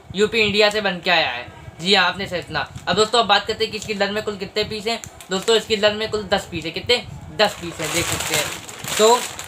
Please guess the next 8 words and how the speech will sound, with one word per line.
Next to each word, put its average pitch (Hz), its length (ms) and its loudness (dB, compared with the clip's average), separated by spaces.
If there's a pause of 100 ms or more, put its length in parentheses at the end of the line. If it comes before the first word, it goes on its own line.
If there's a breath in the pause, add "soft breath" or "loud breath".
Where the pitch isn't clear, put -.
(180)
चार, 208 300 4 (340)
छः, 220 240 6 (400)
आठ, 208 280 6 (500)
दस। - 280 4 (300)
जी 180 140 2
हाँ। 147 100 4 (300)
अब 190 60 2
दोस्तों, 240 300 2